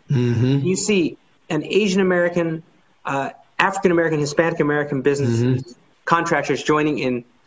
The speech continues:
Speaker 2: J Vs to pursue construction projects with, say, U C S F, say, with,
Speaker 1: Mm-hmm.
Speaker 2: um, prov-,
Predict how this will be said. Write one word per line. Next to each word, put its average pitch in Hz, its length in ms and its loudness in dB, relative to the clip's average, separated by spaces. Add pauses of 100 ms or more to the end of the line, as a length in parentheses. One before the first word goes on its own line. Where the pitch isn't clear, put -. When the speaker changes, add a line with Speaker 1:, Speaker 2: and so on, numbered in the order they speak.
(260)
Speaker 2:
J 160 240 0
Vs 139 420 0 (100)
to - 100 -2
pursue 139 680 0 (300)
construction 139 800 0
projects 113 580 -2 (140)
with, 127 360 -2 (640)
say, 131 340 2
U 131 240 -2
C - 180 0
S - 160 -2
F, 120 220 0
say, 127 380 2
with, 123 340 0
Speaker 1:
Mm-hmm. 127 640 2 (280)
Speaker 2:
um, - 100 -10 (800)
prov-, 170 300 0